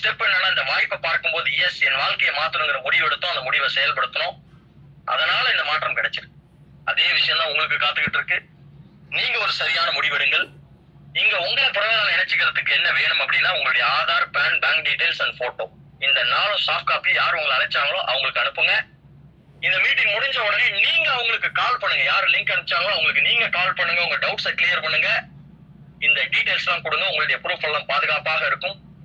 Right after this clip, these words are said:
ஈகிள் டீம் லீடர்ஸ் எல்லாம் கமிட்டட் லீடர்ஸ், சின்சியர் லீடர்ஸ், உங்களை step by step கைடு பண்றதுக்கு, உங்களை முன்னேற்றுவதற்கு பொறுப்பெடுத்துக்கக்கூடிய லீடர்ஸ். நீங்க உங்களுடைய டீடைல்ஸ் அனுப்பிச்சுங்க. இந்த அற்புதமான புரவேதா வியாபாரத்துல உங்களை இணைச்சுக்கோங்க.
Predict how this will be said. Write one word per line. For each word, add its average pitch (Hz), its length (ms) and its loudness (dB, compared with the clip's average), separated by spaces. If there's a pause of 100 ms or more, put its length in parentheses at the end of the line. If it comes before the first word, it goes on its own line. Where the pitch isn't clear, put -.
(320)
ஈகிள் - 360 0
டீம் - 220 0
லீடர்ஸ் - 340 0
எல்லாம் - 380 0
கமிட்டட் - 540 0
லீடர்ஸ், - 240 0 (140)
சின்சியர் - 560 2
லீடர்ஸ், - 380 -2 (520)
உங்களை - 400 0
step - 120 -2
by - 220 0
step 214 160 -2
கைடு - 320 0
பண்றதுக்கு, 185 380 0
உங்களை - 280 0
முன்னேற்றுவதற்கு - 680 0
பொறுப்பெடுத்துக்கக்கூடிய - 800 0
லீடர்ஸ். - 500 0 (880)
நீங்க - 260 0
உங்களுடைய - 320 2
டீடைல்ஸ் - 340 0
அனுப்பிச்சுங்க. 143 580 0 (500)
இந்த - 240 -2
அற்புதமான 302 520 0
புரவேதா - 380 0
வியாபாரத்துல - 380 -2
உங்களை - 280 0
இணைச்சுக்கோங்க. - 580 -2